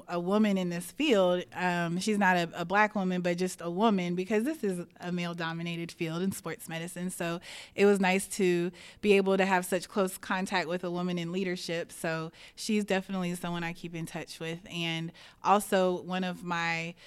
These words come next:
attendings from residency at U T, she's someone that I,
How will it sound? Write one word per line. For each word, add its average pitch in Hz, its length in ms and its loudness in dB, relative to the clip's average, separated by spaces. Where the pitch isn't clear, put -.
attendings 185 800 -4
from 170 640 -4
residency 180 840 -2
at 170 200 -4
U 170 140 -6
T, 180 560 -4
she's 190 360 -6
someone 170 360 -6
that 165 120 -4
I, 160 280 -6